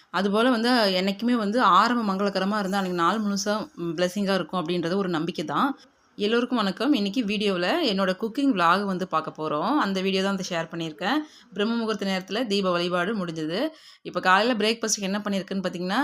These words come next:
நேத்து மீந்த சாதத்துல தண்ணி ஊத்தி வச்சிருந்தேன். அதுல வந்து இப்ப தண்ணி ஊ-, தயிர் போட்டு தண்ணி ஊத்தி நல்லா கரைச்சிட்டு, மாங்காவுல உப்பு மிளகாத்தூளும் போட்டு நல்லா கட் பண்ணி போட்டிருக்கு பாருங்க.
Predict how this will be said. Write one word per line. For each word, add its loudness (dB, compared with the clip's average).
நேத்து 0
மீந்த 0
சாதத்துல 0
தண்ணி 0
ஊத்தி -4
வச்சிருந்தேன். -2
அதுல -2
வந்து -2
இப்ப -6
தண்ணி -2
ஊ-, -4
தயிர் -2
போட்டு -4
தண்ணி -2
ஊத்தி -4
நல்லா -4
கரைச்சிட்டு, -4
மாங்காவுல 2
உப்பு -6
மிளகாத்தூளும் -4
போட்டு -8
நல்லா -4
கட் -10
பண்ணி -10
போட்டிருக்கு -14
பாருங்க. -12